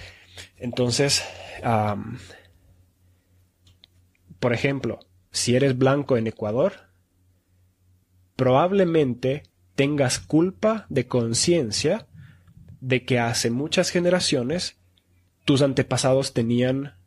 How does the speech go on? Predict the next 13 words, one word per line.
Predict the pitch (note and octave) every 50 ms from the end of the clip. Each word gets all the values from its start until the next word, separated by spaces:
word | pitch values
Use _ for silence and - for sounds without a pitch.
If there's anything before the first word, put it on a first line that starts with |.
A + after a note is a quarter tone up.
| _ _
ah, | - A#2+ A2+ G#2+ G#2 G#2 G2+ G2+ G#2 G#2 G#2 - _ _ _ _ _ _ - - _ - - - - _ _ _
ah, | - A2+ G#2+ - - - _ _ - - - - - -
esclavos | - C3+ - - - C#3 C3 C3+ C3 C3+ C3+ B2+ - -
o, | C3+ A#2+ A2+ A2 G#2 G#2 - - B2 A2+ G#2+ G#2+ - -
o | -
sirvientes | - A2 A#2 A#2+ B2 B2 B2+ A#2
indígenas. | A2+ A2 C3 D#3 - - A#2 G#2+ F#2+ - - - - - _ _ _ _ _ _ _ _ _ _ _ - _ _ _
Entonces, | - B2+ A#2 A#2+ B2 B2+ B2+ B2 C#3+ C#3+ - - - - - _ -
ahora | A#2 A#2 B2 C3+ C3 B2+
tú | - D3 D3
tienes | - D#3 C#3 C3 B2 -
que | A2+ -
pagar | - G#2 G2+ A2 B2 D3+ F#3+ G#3+ -